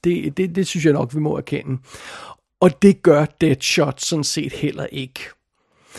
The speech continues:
I stedet for at give noget form for stort overblik over den her konflikt, øh, øh, i, øh, i forbindelse med i Nordirland, så, så stiller den en, en, en simpel version af konflikten op i stedet for, med et, øh, uimodståeligt simpelt fokus. Altså, vi har den her mand,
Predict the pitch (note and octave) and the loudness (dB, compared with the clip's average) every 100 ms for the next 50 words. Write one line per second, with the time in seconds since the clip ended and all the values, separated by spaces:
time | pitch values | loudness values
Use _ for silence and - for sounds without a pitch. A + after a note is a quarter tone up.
0 | - - - - - F3+ - A3+ G#3+ G3+ | -20 -20 -20 -20 -2 -2 10 10 12 8
1 | - F3 - G3+ F#3+ F3 F#3 F#3+ E3+ D#3+ | 4 0 4 6 8 8 6 4 0 0
2 | F3+ E3 - - - E3 - E3 D#3+ F#3 | 0 0 -2 0 0 0 2 4 4 2
3 | F3+ G#3 G3+ F3 F#3 G3 G3 G3+ F#3 G#3 | 6 6 6 2 2 2 2 0 2 2
4 | F#3+ - A3 - - - F#3+ F3+ F2 F2 | 0 0 -2 -2 -8 -2 0 2 0 -2
5 | F2 - E2 D#2+ - - - G3 G3 F#3+ | -2 -2 0 -2 -6 -14 -8 -4 -2 0
6 | F3+ F#3 E3+ F3+ G3 F#3+ F#3 A3 F3+ F#3+ | 0 0 -2 -4 -2 -2 0 0 0 -2
7 | D3+ F#3 F#3 G3 G3+ G3 F#3 F3+ - - | -2 0 2 4 4 4 2 -2 -6 0
8 | G3+ F#3 F3 - - - - _ _ - | 2 4 2 -4 -20 -20 -20 _ _ -6
9 | - F3+ - G#3 F3+ F#3 E3+ F3 - E3 | 0 2 2 4 4 4 4 2 0 -2
10 | - - G3 - F#3 G3 - F#3+ - - | -2 -12 -12 -12 -4 -4 2 2 4 4
11 | - - - G3+ D#3+ D3+ - F3 - E3+ | 2 0 0 0 2 0 2 0 0 -6
12 | - D3+ - F3 - F3+ D#3+ - F#3 - | -2 -2 0 -4 -4 -2 -2 -2 -8 -6
13 | F3 - D#3 D#3 C#3+ D#3+ E3 D#3+ D3+ - | -4 -4 -4 -4 -4 -2 -4 -4 -8 -2
14 | D#3+ D#3 - G3 F3 E3 - G#3 F3+ F#3+ | -2 -2 -2 0 2 2 6 6 6 2
15 | - F3 - F3+ - D3+ C3+ F3+ C#3+ - | 2 0 0 -8 0 0 0 -6 -6 -8
16 | D3+ E3+ E3 F#3+ F#3 G3+ G3 E3 D3+ E3 | -2 0 4 4 6 6 6 4 4 2
17 | F#3 | 0